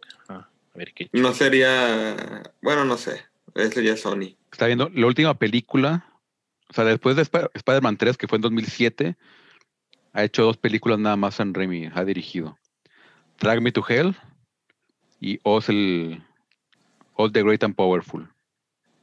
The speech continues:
Speaker 2: Ah, sí. Medio
Speaker 3: Con Ja-,
Speaker 2: malona.
Speaker 3: con James Franco.
Speaker 2: Ajá.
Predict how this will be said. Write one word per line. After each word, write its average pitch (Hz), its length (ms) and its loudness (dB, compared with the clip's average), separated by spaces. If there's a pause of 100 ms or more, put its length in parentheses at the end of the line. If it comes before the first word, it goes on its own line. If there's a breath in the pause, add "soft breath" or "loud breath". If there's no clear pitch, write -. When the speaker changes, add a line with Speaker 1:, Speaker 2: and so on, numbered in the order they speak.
(100)
Speaker 2:
Ah, 98 300 0
sí. 98 280 -4 (640)
Medio 107 180 -2
Speaker 3:
Con 98 80 0
Ja-, 98 60 0
Speaker 2:
malona. 98 440 -2 (260)
Speaker 3:
con 90 140 -10
James 95 240 -2
Franco. 90 440 -4 (680)
Speaker 2:
Ajá. - 420 -12